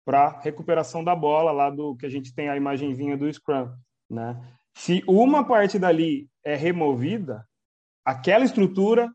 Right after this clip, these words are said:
automaticamente ficou mais fraca, né? E é exatamente isso que a gente vê no dia a dia. Eu só quis fazer esse paralelo porque era, a, acho que é a representação perfeita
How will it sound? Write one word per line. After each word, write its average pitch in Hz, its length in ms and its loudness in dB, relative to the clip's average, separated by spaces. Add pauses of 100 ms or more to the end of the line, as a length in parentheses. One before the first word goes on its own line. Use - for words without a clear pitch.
(160)
automaticamente 180 800 -4
ficou 170 220 -8
mais 180 220 -6
fraca, 131 400 -4 (320)
né? 117 360 -8 (280)
E 160 100 4
é 202 200 4
exatamente 214 960 2
isso 220 160 -6
que 269 100 -8
a - 20 -2
gente 226 260 -4
vê 190 140 0
no 185 100 -4
dia 185 180 0
a 185 40 0
dia. 139 240 -2
Eu 123 120 -2
só 131 140 -4
quis 190 240 -8
fazer 185 200 -2
esse 180 140 -6
paralelo 160 540 2
porque 170 220 -6
era, 165 160 4
a, 139 280 0
acho 123 140 -8
que - 80 -4
é 151 40 2
a 143 40 -2
representação 165 760 -4
perfeita 190 520 -2